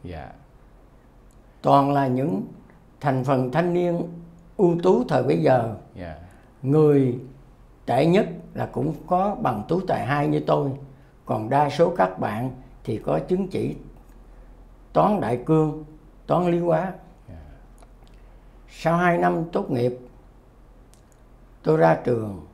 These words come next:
Speaker 2: khóa mười bốn Sĩ quan Hải quân.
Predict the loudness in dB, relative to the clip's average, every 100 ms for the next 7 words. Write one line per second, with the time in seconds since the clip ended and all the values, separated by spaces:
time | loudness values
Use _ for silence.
0 | -20 -20 -20 -20 -20 -20 -20 -16 -6 -2
1 | -2 0 2 2 0 -4 -4 -2 -2 -4
2 | -4 -4 -6